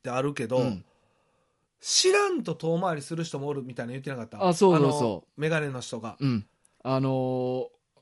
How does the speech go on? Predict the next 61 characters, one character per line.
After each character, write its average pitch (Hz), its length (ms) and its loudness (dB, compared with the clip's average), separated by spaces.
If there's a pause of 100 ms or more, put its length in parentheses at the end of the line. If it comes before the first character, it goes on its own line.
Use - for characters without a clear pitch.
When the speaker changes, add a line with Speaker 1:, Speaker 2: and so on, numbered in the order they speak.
Speaker 2:
何 123 120 -8
や 117 60 -8
っ - 40 -14
た 110 60 -16
っ 90 40 -14
け？ 92 220 -18 (480)
天 160 220 -2
空 156 120 -4
闘 151 160 -4
技 143 120 -4
場 135 120 -4
に 127 60 -4
お - 20 -2
っ - 20 -2
た 202 80 2
や 190 40 2
つ - 20 0
な。 156 40 0
Speaker 1:
そ 175 80 2
う 165 40 0
そ 165 120 4
う 156 60 4
そ 156 140 2
う 151 40 2
そ - 20 -4
う 107 40 -2
そ 147 60 0
う、 - 40 2
Speaker 2:
う - 20 0
ん。 - 40 0
Speaker 1:
あ - 20 0
の、 143 100 -2
師 151 300 -4
匠 117 220 -4
な。 156 100 -2
Speaker 2:
う - 40 -2
ん。 110 160 -6 (360)
で 277 80 0
も 226 120 6
あ 214 60 8
い 240 100 4
つ 233 120 -4
メ 262 160 2
モ 262 160 2
リ 190 120 2
ー - 20 0
の 156 100 0
無 170 160 0
駄 196 120 2
遣 165 280 -4
い - 20 -2
や 113 120 -4
か 117 100 -6
ら 110 120 -4
や 139 120 0
ら 160 100 0
れ 117 60 -4
た 78 140 -14
け 67 100 -18
ど 60 80 -14
な。 92 100 -12